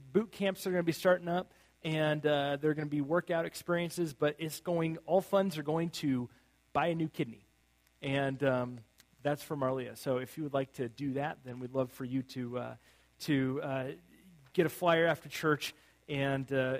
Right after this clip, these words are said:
and be a part of that. I, of course, do not need a boot camp. Many years of, um, typing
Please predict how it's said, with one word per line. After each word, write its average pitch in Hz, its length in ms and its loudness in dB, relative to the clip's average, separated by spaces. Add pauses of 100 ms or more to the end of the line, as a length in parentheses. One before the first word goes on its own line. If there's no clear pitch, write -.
and 139 180 -6
be 139 140 2
a 127 40 2
part 135 240 4
of 120 80 0
that. 127 220 2 (240)
I, 165 180 6
of 165 160 2
course, 160 460 4
do 156 140 -6
not 131 220 -4
need 156 440 2
a 143 40 -12
boot 135 220 -10
camp. 135 360 -4 (1700)
Many 180 280 6
years 170 480 8
of, 147 380 6
um, 143 360 4
typing 147 540 0